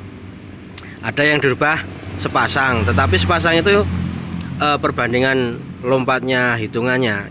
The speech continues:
itu tidak seberat satu ke dua, dua ke tiga. Soalnya kenapa? Kalau R P M tengah ke atas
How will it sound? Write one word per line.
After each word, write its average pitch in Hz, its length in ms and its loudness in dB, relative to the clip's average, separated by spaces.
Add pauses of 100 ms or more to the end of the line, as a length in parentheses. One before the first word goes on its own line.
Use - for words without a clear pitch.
itu 151 160 -2
tidak 135 400 0
seberat 123 400 0 (640)
satu 113 320 0
ke 120 160 -2
dua, 135 480 0
dua 107 160 0
ke 107 160 -4
tiga. 95 480 -4 (400)
Soalnya 131 320 0
kenapa? 143 320 2
Kalau 139 240 2 (1800)
R 156 80 2
P 151 160 -2
M 147 160 2
tengah 143 480 0
ke 139 80 0
atas 131 560 0